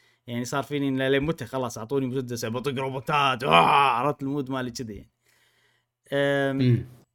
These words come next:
Speaker 1: وشوية طوالة للأمانة يعني. هذا إذا في عيب باللعبة،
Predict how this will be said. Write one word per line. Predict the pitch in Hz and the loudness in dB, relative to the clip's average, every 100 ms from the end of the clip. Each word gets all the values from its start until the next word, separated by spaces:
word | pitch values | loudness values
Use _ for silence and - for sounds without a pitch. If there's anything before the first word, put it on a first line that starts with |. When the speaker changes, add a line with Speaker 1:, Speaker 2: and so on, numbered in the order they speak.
| _ _ _ _ _ _ _ _ - - _ _ _ _ _ - | _ _ _ _ _ _ _ _ -20 -20 _ _ _ _ _ 2
Speaker 1:
وشوية | 196 202 339 359 | 4 4 4 2
طوالة | 240 294 226 135 | 4 6 8 6
للأمانة | 143 190 180 135 107 | 2 4 4 4 0
يعني. | 104 127 | -4 2
هذا | 180 165 | 4 6
إذا | 156 | 4
في | 165 220 | 4 4
عيب | 185 180 | 4 4
باللعبة، | 160 202 190 170 262 | 2 2 2 -2 -4